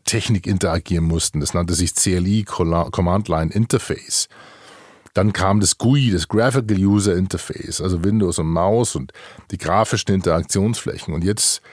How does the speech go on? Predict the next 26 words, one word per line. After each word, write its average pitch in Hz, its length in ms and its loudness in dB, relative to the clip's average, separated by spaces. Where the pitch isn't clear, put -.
sind 104 160 -2
wir 107 80 4
im 101 80 0
Zeitalter 98 480 0
für 85 240 -2
Voice, 185 640 0
Voice, 147 320 -2
Voice, 127 300 0
Voice, 170 320 0
Voice 107 340 2
User 101 260 2
Interface. 92 520 0
Das 90 120 -4
nächste 98 280 -2
sind 85 120 -2
die 82 80 0
nuis, 147 320 2
nuis, 135 200 0
nuis, 131 180 0
nuis. 135 240 -2
Das 101 120 2
sind 110 100 4
die 107 100 4
Natural 107 560 2
User 95 320 2
Interfaces. 98 800 0